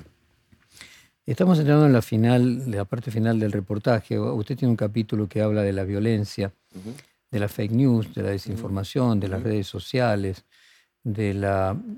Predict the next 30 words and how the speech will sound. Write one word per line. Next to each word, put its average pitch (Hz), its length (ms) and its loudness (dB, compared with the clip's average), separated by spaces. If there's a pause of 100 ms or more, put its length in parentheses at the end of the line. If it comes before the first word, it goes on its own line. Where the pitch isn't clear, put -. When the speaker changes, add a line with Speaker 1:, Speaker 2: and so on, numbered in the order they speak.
(1120)
Speaker 1:
difusión 110 720 -2
a 107 60 0
través 104 280 0
de 107 60 2
algoritmos 104 420 0
que 101 140 -8
confirman 98 680 -2 (280)
Speaker 2:
Ujú. 110 140 -8
Speaker 1:
el 104 120 -2
sesgo. 117 520 0
Y 127 140 -2
Carlos 151 500 2
Belmonte, 117 640 2
el 104 100 -2
prestigioso 120 640 -4
científico 104 760 -4 (500)
del 110 140 2
Instituto 120 360 0
de 110 100 4
Neurociencia 104 840 2
de 107 80 0
Alicante, 113 720 0 (540)
experto 120 460 -2
en 101 60 0
mecanismos 107 460 0
de 101 80 0
dolor, 110 560 4
funcionamiento 101 600 -4
del 101 140 -2
cerebro, 107 580 -2